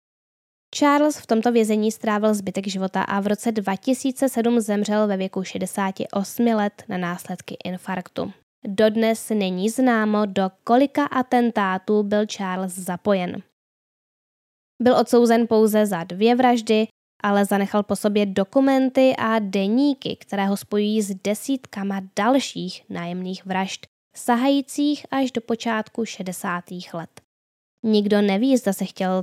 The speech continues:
takto pouze zviditelnit, nebo má na svědomí opravdu takové množství životů. Je možné, že opravdu spáchal jen tyhle dvě až tři vraždy a pokaždé ho chytili,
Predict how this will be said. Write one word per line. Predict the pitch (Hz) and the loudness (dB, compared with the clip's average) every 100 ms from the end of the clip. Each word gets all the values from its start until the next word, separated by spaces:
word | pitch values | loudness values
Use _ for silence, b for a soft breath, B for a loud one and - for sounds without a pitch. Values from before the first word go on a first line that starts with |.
| - | -4
takto | 180 - 196 | -10 -4 -4
pouze | - 190 185 | 0 0 0
zviditelnit, | 185 180 180 226 - 190 185 180 - | -2 -4 -4 -4 -2 -4 -4 -6 -8
nebo | 185 175 | -8 -6
má | 180 175 175 | -4 -4 -4
na | 175 | -6
svědomí | - 185 180 180 | -6 -6 -4 -6
opravdu | - - 220 202 202 | -6 -4 -4 -4 -8
takové | - 175 190 196 214 | -10 -10 -4 -2 0
množství | 220 208 - 240 240 | 0 -2 -4 -2 -2
životů. | 220 220 233 175 185 202 _ _ _ _ - | 0 -2 -2 -4 -8 -10 _ _ _ _ -2
Je | 240 | 2
možné, | 254 254 254 247 | 4 4 4 4
že | 233 | 2
opravdu | 220 240 226 233 | 2 2 4 4
spáchal | 226 - - 208 208 220 214 | 2 -4 0 0 0 0 0
jen | 208 208 | 0 0
tyhle | 202 208 208 | -2 0 0
dvě | 190 185 185 | -2 -6 -6
až | 185 180 | -6 -10
tři | - - 165 | -10 -6 -2
vraždy | 214 226 220 233 | 2 2 2 -2
a | - 202 | -2 -8
pokaždé | - 190 196 196 196 | -8 -8 -6 -4 -2
ho | 185 | -2
chytili, | 180 220 233 233 | -4 -4 0 0